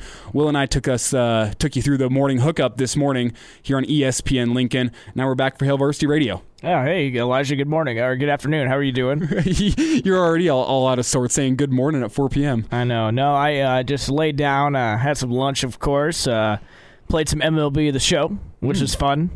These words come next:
Speaker 2: Uh, y-, I, you mentioned something about the Tyson, uh, Treasure Chest?
Speaker 1: Yes.
Speaker 2: Uh, golf event?
Speaker 1: Uh-huh.
Speaker 2: That's going on right now?
Speaker 1: It's going on tomorrow.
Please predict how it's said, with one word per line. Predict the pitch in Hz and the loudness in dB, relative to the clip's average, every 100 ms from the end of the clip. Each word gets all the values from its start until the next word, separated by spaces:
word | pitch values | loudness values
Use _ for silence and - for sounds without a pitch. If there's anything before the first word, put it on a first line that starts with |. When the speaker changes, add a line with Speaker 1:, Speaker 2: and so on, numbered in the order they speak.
| - | -6
Speaker 2:
Uh, | - 113 107 | -4 -2 -2
y-, | 107 | -2
I, | 113 123 | -2 -2
you | 156 165 143 | -2 0 2
mentioned | 185 190 240 | 0 0 -2
something | 180 180 170 | 0 0 -2
about | 127 113 110 | -2 -2 -2
the | |
Tyson, | 107 131 143 - 120 | -2 0 0 -2 -2
uh, | 101 95 | -2 -4
Treasure | - 151 170 | -4 -2 0
Chest? | - 196 202 - - - | 2 0 0 -6 -6 -4
Speaker 1:
Yes. | 165 139 | -2 0
Speaker 2:
Uh, | 131 120 117 | 0 0 0
golf | 143 165 | 0 0
event? | 175 165 196 - - - | 0 0 -2 -4 -10 -4
Speaker 1:
Uh-huh. | 123 127 | -2 0
Speaker 2:
That's | 123 - | -2 -2
going | 202 185 | 0 0
on | 143 | 0
right | 127 127 | 0 0
now? | 101 135 185 | 0 0 -2
Speaker 1:
It's | - | -2
going | 175 | 0
on | 156 | 0
tomorrow. | 135 127 117 90 | 2 2 0 -2